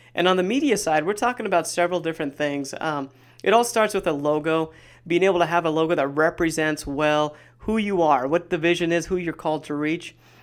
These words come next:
So that's a starting point of all of it. So it does include a logo.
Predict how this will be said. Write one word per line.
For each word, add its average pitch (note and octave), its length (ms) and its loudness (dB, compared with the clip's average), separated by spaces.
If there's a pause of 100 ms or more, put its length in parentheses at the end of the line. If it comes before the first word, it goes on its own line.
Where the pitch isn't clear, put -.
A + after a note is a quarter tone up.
(140)
So F#3+ 160 2
that's G#3 200 2
a G3 60 -2
starting E3+ 380 0
point D3+ 280 -6
of C3+ 80 -6
all C3+ 120 -2
of C3+ 60 -4
it. C3 80 -4
So D#3 240 -2
it C#3 320 -6
does F3+ 180 0
include F#3 280 -2
a E3+ 80 0
logo. C#3+ 420 -4